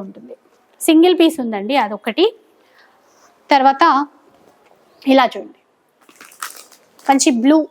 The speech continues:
ఇండిగో బ్లూ అంటాం కదా, అలాంటి స్టైల్‌లో.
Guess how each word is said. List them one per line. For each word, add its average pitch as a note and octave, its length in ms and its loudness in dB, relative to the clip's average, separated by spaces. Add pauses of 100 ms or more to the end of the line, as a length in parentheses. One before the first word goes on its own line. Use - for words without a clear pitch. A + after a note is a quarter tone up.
(120)
ఇండిగో D4 300 0
బ్లూ C#4+ 180 -2
అంటాం B3 320 -6
కదా, C4+ 140 -6 (420)
అలాంటి B3+ 400 -2
స్టైల్‌లో. A3 380 -8